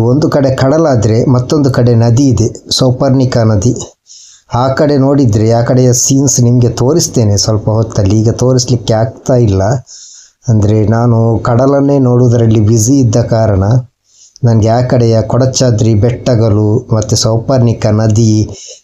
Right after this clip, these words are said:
ಇದೆಲ್ಲ ಇದೆ, ಅದು ಈಗ ಕಾಣ್ತಾ ಇಲ್ಲ, ಮೊಬೈಲ್ ಕ್ಯಾಮರಾಕ್ಕೆ ಕಾಣ್ತಾ ಇಲ್ಲ.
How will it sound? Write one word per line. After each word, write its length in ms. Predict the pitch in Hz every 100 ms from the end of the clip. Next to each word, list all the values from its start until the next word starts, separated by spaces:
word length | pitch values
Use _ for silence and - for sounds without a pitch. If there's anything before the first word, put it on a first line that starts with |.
| 135
ಇದೆಲ್ಲ 380 | 117 127 160 165
ಇದೆ, 240 | 147 117 107
ಅದು 300 | 120 120 135 135 127 127
ಈಗ 180 | 123 123
ಕಾಣ್ತಾ 400 | 123 131 147 143 127
ಇಲ್ಲ, 180 | 110 104
ಮೊಬೈಲ್ 360 | 104 110 123 104
ಕ್ಯಾಮರಾಕ್ಕೆ 500 | 113 123 131 127 120
ಕಾಣ್ತಾ 360 | 120 123 123
ಇಲ್ಲ. 160 | 120